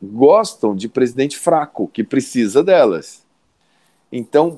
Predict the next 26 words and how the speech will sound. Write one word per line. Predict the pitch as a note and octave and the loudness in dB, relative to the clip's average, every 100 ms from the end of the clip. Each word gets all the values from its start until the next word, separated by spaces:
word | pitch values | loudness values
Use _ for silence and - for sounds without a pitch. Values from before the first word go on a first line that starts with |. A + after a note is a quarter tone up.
| - | -2
executivo | B2 B2 D#3+ D#3+ G3 A3 | -2 0 -4 -4 -8 -10
fraco | E3 - A#2+ F#3 F#3 G2+ | -12 2 4 4 0 -10
significa | - A#2 A#2 A#2+ - B2+ C3+ | -10 -10 -8 -10 -10 -2 0
legislativo | C3 A2+ B2 G#2+ - G#2+ B2+ C#3 | 0 0 0 0 -2 -6 -2 -4
arrancando | A#2 D#3 C3+ A#2+ A#2 A#2 | -2 -4 -2 -6 -6 -4
vantagens. | C#3 D3 G#2 F#2+ F2 - _ _ _ | -4 -2 0 0 -2 -16 _ _ _
Nunca | C3 D3+ D#3+ G3 G3 A2+ | -4 2 4 2 0 0
o | |
legislativo | G#2+ G2+ E2+ G2+ F#2+ - G2+ | 2 2 2 0 0 -2 -2
arrancou | G2+ F#2+ G#2+ | -2 -2 -2
tantas | G2 A#2 A#2+ A#2 F2+ | 0 0 0 -4 -2
vantagens | G2 E2 F2 F2 D#2 D2+ | -4 -2 -2 -2 -6 -18
do | E2 | -16
executivo | D#2 E2 - G#2+ A2 | -16 -18 -10 -10 -8
como | - D3 C#3+ | -6 -4 -4
agora. | E2+ F2+ F2 C#2+ _ _ _ _ _ _ - | 2 4 4 2 _ _ _ _ _ _ -8
No | B2+ D3+ G#3 | -2 2 2
mundo, | G3 C#3+ G#3 D3 G#2+ | 2 2 2 0 0
nenhum | B2+ F#3+ D#3+ G3 A3+ | 2 0 0 -4 -4
chefe | - F3 D#3 | 2 2 2
de | C3+ | -10
Estado | A2 - C#3 C#3+ | -6 2 2 2
veio | C#3+ D3 | 0 0
visitar | C#3 B2+ A#2+ A#2 | -2 -12 0 0
o | B2+ | 2
Brasil. | C#3 F#2+ D#2+ A2+ C#3 | 0 -2 -2 -2 -2